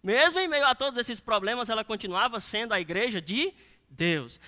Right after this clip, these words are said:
"Aos santos, aos justificados, aos chamados em Deus Pai, a todos quantos invocam o nome do Senhor Jesus Cristo." Veja que esse povo ainda é o povo de Deus,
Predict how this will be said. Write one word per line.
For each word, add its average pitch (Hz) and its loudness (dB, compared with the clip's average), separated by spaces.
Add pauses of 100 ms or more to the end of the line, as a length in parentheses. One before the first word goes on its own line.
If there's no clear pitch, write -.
(120)
"Aos 269 2
santos, 202 0
aos 226 4
justificados, 202 2
aos 254 2
chamados 302 2
em 294 -2
Deus 285 -6
Pai, 165 2 (200)
a 247 2
todos 392 0
quantos 320 -2
invocam 294 0
o 294 -2
nome 302 2
do 277 -8
Senhor 262 -2
Jesus 254 -8
Cristo." 226 -8 (1120)
Veja 285 2
que 277 -4
esse 226 2
povo 196 -2 (260)
ainda 285 4
é 247 4
o 311 0
povo 294 0
de 339 -2
Deus, 226 0